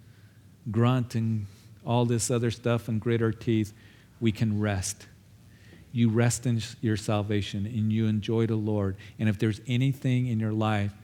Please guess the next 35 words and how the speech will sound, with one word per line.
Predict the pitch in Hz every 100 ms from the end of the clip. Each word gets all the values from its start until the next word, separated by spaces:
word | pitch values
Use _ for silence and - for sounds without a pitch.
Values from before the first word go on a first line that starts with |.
| - - - -
that's | - 104 95
having | 120 113 110
priority | - 110 110 117 135 151 170 175 - - -
over | 117 131
the | 135
Lord, | 131 131 143 147
anything | - 135 143 151
in | 151
your | 143
life | 135 123 107 - - -
that's | 101
pulling | - - 131 135
you | 131 127
away | 123 127
from | 123 123
the | 120
Lord, | 117 120 123 123 - - - - - - - - - - - - - - - - - -
you | 101
give | 95 110
it | 120
up. | 117 107 - - - - -
Get | - 120
rid | 156
of | 135
it. | 98 - - - - - - - - - - - - - - - - - - -
And | 104
you |
follow | 95 117 110 107
him | 101 107
wholeheartedly. | 92 95 90 92 87 95 92 92 - -
So, | - 110
Father, | 117 113 107
we | 107
thank | 104 92 -
you. | 104